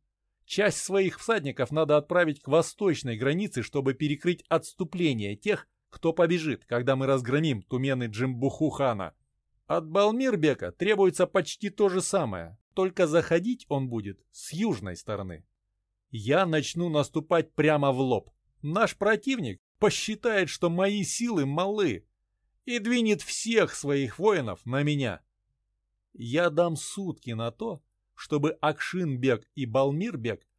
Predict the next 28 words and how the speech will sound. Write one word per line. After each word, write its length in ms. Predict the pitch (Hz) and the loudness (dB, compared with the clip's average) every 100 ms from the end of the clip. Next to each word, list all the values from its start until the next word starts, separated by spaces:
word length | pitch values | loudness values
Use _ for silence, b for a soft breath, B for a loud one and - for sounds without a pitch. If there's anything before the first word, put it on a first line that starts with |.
| _ - | _ -12
успели 520 | 190 - - 202 175 | -10 -10 -6 -2 0
занять 420 | 135 160 175 160 | 2 2 2 0
свои 300 | - 143 147 | 0 0 0
позиции. 680 | 143 147 135 113 - 85 90 _ _ _ _ _ _ - | 0 -2 -2 -6 -8 -14 -16 _ _ _ _ _ _ -2
По 100 | 131 | -2
пути 360 | 127 151 208 202 | 0 -2 -2 2
вы 160 | 170 | 2
будете 360 | 165 165 160 160 | 2 0 0 0
встречать 520 | - 160 147 180 - | 0 -4 0 0 2
пастухов, 580 | 170 - 190 - 185 - | 0 0 -6 0 0 2
которые 400 | 135 - 139 139 | -2 -2 0 0
пасут 380 | 147 131 147 - | 0 -4 -6 -8
стада 360 | - 143 135 | -4 0 0
скота, 640 | - - 135 - 196 180 156 | -2 -4 -4 -2 -2 0 0
отары 420 | - 139 151 143 | -2 -2 2 2
овец 420 | 143 147 190 165 - | 2 0 0 -2 -4
и 120 | 143 | -4
табуны 360 | 147 143 151 | -2 0 0
лошадей. 640 | 143 131 143 139 190 160 - _ _ _ _ | 2 2 0 -4 -4 -6 -8 _ _ _ _
Их 420 | 160 208 247 - | -4 -2 -2 -4
пока 380 | - 131 - 156 | -4 -4 -2 -2
убивать 560 | 151 135 143 156 156 151 | 0 0 0 2 0 -2
не 200 | 139 139 | -2 -2
надо. 460 | 135 160 110 80 _ _ _ _ _ _ | 0 -2 -2 -6 _ _ _ _ _ _
Достаточно 840 | 127 175 196 - 254 185 - 175 | -6 -4 -2 -4 -4 -4 -2 -4
взять 300 | 156 180 165 | -2 0 0
под 200 | - 165 | -2 -2
контроль. 480 | 170 156 160 156 82 | -2 -4 -2 -2 -2